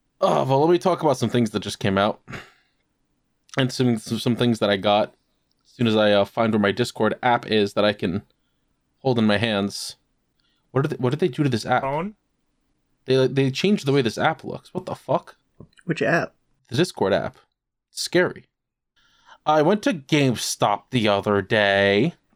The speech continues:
Speaker 2: Oh, why?
Speaker 1: And I, I saw, I saw this there. First off.
Speaker 3: Pre-owned Pokemon Soul Silver. I don't know what it says in parentheses.
Speaker 2: Seventy-four dollars?
Speaker 1: Yeah.
Speaker 3: Damn, what a moment to be missing P M.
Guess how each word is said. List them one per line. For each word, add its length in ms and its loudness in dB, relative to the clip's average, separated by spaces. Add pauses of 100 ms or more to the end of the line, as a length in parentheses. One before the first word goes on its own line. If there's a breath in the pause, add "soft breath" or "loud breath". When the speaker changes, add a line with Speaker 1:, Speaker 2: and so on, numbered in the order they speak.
(160)
Speaker 2:
Oh, 140 0
why? 380 -2 (760)
Speaker 1:
And 180 2
I, 120 2 (180)
I 140 2
saw, 320 -2 (220)
I 100 2
saw 180 2
this 260 0
there. 300 -4 (720)
First 260 0
off. 320 -6 (760)
Speaker 3:
Pre-owned 680 2
Pokemon 580 0
Soul 320 0
Silver. 640 2
I 140 2
don't 300 0
know 180 2
what 120 0
it 120 -2
says 180 0
in 100 -2
parentheses. 540 -4
Speaker 2:
Seventy-four 1120 2 (140)
dollars? 960 2
Speaker 1:
Yeah. 260 2 (760)
Speaker 3:
Damn, 380 2
what 180 4
a 60 4
moment 460 2
to 80 2
be 140 4
missing 460 0
P 220 2
M. 260 0